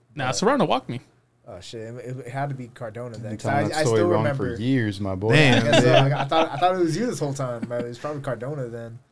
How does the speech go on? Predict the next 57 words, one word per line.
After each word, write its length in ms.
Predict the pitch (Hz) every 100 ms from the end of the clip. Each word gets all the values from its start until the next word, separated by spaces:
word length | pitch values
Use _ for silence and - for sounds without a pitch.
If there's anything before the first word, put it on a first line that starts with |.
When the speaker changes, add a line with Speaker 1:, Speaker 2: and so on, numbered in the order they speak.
| _
Speaker 1:
No, 160 | - 139
I 80 | 135
remember 260 | 240 156 131
Serrano 340 | - 120 123
Speaker 2:
Yeah. 80 | 117
Speaker 1:
walking 240 | 120 135
me, 80 | 127
Speaker 2:
I 20 |
did 60 | 151 202
Speaker 1:
'cause 100 | 202
he 60 |
Speaker 2:
that 60 | 208
Speaker 1:
talked 120 | 185
to 40 | 170
Speaker 2:
to, 60 |
Speaker 1:
my 80 | 143
brother, 240 | 135 147 107
too. 160 | -
Speaker 2:
it 120 | 165
was 140 | 180 170
someone 380 | 208 202 202 170
that 100 | 156
was 100 | 139
sitting 220 | 180 175
on 120 | 160
the 60 | 139
back 280 | 151 156
of 20 | 151
a 40 |
vehicle, 640 | 139 151 143 139 127 120 123
and 120 | 131
they 40 | 135
were 80 |
fucked 300 | 123 135 -
up. 180 | 131 95 - -
<laughs> 160 | - 208 214 220 - - - - - - _
Speaker 1:
That 60 | 120
was 60 | 127
probably 220 | 180 135
Cardona, 400 | 87 92 131 113
dude. 320 | 104 113 151
He 80 | 135
Speaker 2:
Yeah. 60 | 151
Speaker 1:
did 200 | 180 180
get 180 | 135 127
some 380 | 131 113 113 - _
shrapnel 440 | - - 151 143 127
to 140 | -
the 100 | 120
face, 320 | 113 135 120 -
too. 260 | 160 131 120
Speaker 2:
Yeah, 160 | 127
it 40 | 123
might 160 | 131 131
have 100 | 117
been, 160 | 113 -
been, 180 | 117